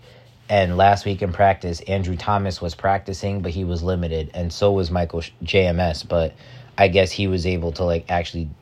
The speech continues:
like, do stuff. But all in all, it was a really gritty game. It was a rainy game, so you know that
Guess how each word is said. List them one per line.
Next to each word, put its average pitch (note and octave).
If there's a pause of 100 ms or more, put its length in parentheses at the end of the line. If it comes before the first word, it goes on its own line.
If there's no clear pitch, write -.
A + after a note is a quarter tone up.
(260)
like, E2+
do F2
stuff. D2 (460)
But F#2+ (420)
all A#2
in A2
all, A2
it A2
was G#2+
a G#2
really G#2+
gritty F#2+
game. F2+
It F#2+
was F#2+
a F2+
rainy G2
game, F2+
so F#2
you F2
know F#2
that F2+